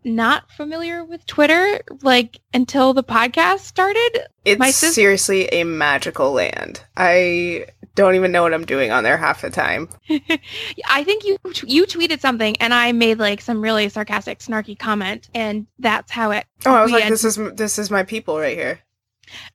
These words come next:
Speaker 1: Yeah, I think I
Speaker 2: <laughs>
Speaker 1: made, like, a pole dancing joke about I V poles
Speaker 2: Oh,
Speaker 1: and, like,
Speaker 2: yeah,
Speaker 1: student
Speaker 2: that's
Speaker 1: loans.
Speaker 2: right.
Speaker 1: And then this back and forth, and I was like, <gasps> "Oh, someone with a sick and twisted sense of humor.
Speaker 2: Just a
Speaker 1: I like
Speaker 2: bit.
Speaker 1: this,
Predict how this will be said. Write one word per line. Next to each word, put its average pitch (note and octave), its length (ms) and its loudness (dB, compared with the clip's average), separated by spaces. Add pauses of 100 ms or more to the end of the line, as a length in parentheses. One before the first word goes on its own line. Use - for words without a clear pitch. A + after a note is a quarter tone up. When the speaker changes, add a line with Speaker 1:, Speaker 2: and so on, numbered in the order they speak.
Speaker 1:
Yeah, C#4 240 0 (120)
I B3 100 0
think D#4+ 220 0
I E4 180 4
Speaker 2:
<laughs> - 0 -
Speaker 1:
made, D#4+ 200 -4
like, C4+ 180 0
a - 300 -10
pole C#4+ 220 0
dancing A3+ 420 -2
joke G#3+ 280 -4
about G#3 240 -4
I G#3+ 180 0
V A3+ 160 -4
poles G#3+ 440 -6
Speaker 2:
Oh, A3+ 80 2
Speaker 1:
and, B3 100 -4
like, A3 100 0
Speaker 2:
yeah, D#4+ 300 2 (160)
Speaker 1:
student - 60 -8
Speaker 2:
that's C4+ 180 2
Speaker 1:
loans. B3+ 140 2
Speaker 2:
right. A#3 320 -4 (320)
Speaker 1:
And B3+ 160 2
then B3+ 260 4 (220)
this A#3+ 260 4
back A#3+ 240 0
and A#3 140 -4
forth, C4 200 4
and B3 80 0
I A#3 60 4
was A3+ 100 0
like, A3+ 160 0
<gasps> D#4+ 340 0 (760)
"Oh, A#3 460 0
someone A#3+ 400 0
with A3+ 140 0
a A3 80 0
sick B3 280 -4
and A#3+ 100 -2
twisted A#3+ 260 -4
sense A#3 160 -4
of A3 100 -4
humor. A3+ 500 2 (280)
Speaker 2:
Just - 200 -6
a A#3 60 2
Speaker 1:
I A3+ 80 6
like A#3 180 6
Speaker 2:
bit. - 60 -12
Speaker 1:
this, A#3+ 160 0